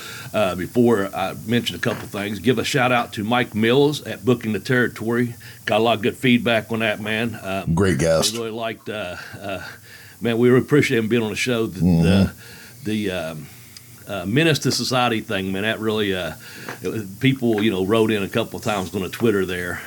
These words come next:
Speaker 1: um, about, you know, hearing Mike on our show. It's really cool, man. And I appreciate him coming on and doing such a professional job.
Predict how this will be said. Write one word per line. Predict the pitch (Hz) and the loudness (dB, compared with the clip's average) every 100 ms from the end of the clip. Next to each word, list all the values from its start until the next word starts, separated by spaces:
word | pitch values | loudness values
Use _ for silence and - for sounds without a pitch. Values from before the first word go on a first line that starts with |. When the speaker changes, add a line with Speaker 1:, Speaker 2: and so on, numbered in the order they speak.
| - | -8
Speaker 1:
um, | 92 85 76 - | -6 -6 -10 -14
about, | 87 73 90 92 | -10 -4 -4 -2
you | |
know, | 92 | -6
hearing | 80 98 90 | -2 -2 -2
Mike | 95 90 92 | -2 -2 -4
on | |
our | 87 85 | -6 -4
show. | - 90 | -2 -2
It's | 78 | -4
really | 87 82 - | -6 -6 -4
cool, | 95 82 | -2 -2
man. | 80 73 80 - - - - | -4 -6 -8 -10 -12 -12 -8
And | 85 | -4
I | |
appreciate | 85 110 104 117 | 0 2 4 2
him | 92 | 2
coming | 110 98 | 2 2
on | 92 | 2
and | 82 | 0
doing | 90 | -2
such | 82 80 | -2 -2
a | - | -6
professional | - 104 85 - 78 | -8 -4 -2 -4 -6
job. | 78 87 80 78 | -2 -2 -2 -6